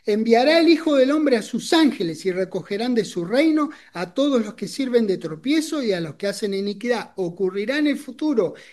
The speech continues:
Esto es algo que va a pasar. No lo tendremos que hacer nosotros, serán los ángeles de nuestro Señor, que ustedes, como ustedes saben, son ángeles de nuestro equipo. Por eso podemos decir que son nuestros ángeles.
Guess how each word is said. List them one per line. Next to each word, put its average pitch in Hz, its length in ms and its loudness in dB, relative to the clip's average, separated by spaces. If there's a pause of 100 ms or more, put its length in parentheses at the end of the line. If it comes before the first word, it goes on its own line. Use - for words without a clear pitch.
(120)
Esto 262 320 0
es 240 160 -2
algo 294 380 2
que 208 160 2
va 247 260 -4
a 240 80 -6
pasar. 226 480 0 (300)
No 233 180 0
lo 277 140 2
tendremos 277 400 0
que 247 80 -6
hacer 262 240 -2
nosotros, 269 500 -2
serán 240 320 -4
los 226 220 -4
ángeles 285 420 -2
de 220 80 -2
nuestro 226 300 -6
Señor, 262 400 -4
que 226 80 -8
ustedes, 196 280 -4
como 170 220 -8
ustedes 240 260 -10
saben, 254 380 -6 (240)
son 233 240 -2
ángeles 240 340 -2
de 202 60 -6
nuestro 202 320 -6
equipo. 190 460 -2
Por 196 100 -2
eso 220 240 -4
podemos 202 320 -4
decir 226 220 -10
que 190 80 -10
son 208 200 -12
nuestros 185 380 -12
ángeles. 165 480 -8